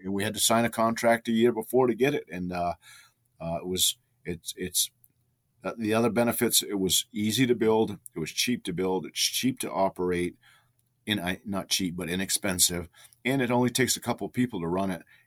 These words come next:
and it's extremely reliable. The lifespan on that T-bar is thirty years, you know, 'cause it's so low impact and, uh,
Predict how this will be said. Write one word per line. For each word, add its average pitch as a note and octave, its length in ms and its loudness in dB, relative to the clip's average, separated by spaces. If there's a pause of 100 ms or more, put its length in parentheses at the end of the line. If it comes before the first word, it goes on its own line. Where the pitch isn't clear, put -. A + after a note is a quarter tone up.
and G#2+ 80 -2
it's - 180 -2
extremely B2+ 800 2
reliable. F#2 640 2
The E2+ 80 -10
lifespan F#2 680 -4
on F#2 140 -2
that F#2 220 -4
T-bar G#2 480 2
is F#2 180 -2 (400)
thirty G#2+ 220 0
years, A2+ 420 2
you F#2 80 -4
know, F2+ 320 -4 (300)
'cause F#2 160 -4
it's F#2+ 120 0
so A#2+ 200 6
low G#2 400 2
impact G2 720 -4 (100)
and, F2 240 -4
uh, E2 200 -4